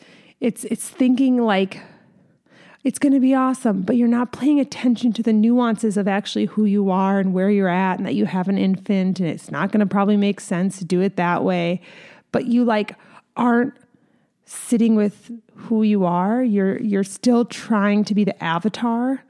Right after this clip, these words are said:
And, uh, yeah, I mean, I, we've all been there, and I think we can kind of fall back into it, but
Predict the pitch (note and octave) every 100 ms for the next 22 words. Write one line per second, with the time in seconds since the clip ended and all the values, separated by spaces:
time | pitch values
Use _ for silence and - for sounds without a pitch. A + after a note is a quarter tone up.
0 | - - - - _ _ A3+ G3+ F#3+ F#3+
1 | F#3 F#3 F3+ F#3 F#3+ G3 - - _ _
2 | _ _ _ C#4 D4+ C4 F#3+ A#3+ B3 A#3+
3 | - _ - A3 B3 B3 A3+ B3 A#3 C4+
4 | C4+ G#3 A#3+ C#4+ A3 G#3+ - - G3+ G3+
5 | A#3+ A3 A#3 G#3+ - G#3 F3+ G3+ G3+ -
6 | F#3+ F#3 F#3 G3+ G3+ G#3+ G#3 E3+ F#3 -
7 | F#3+ F#3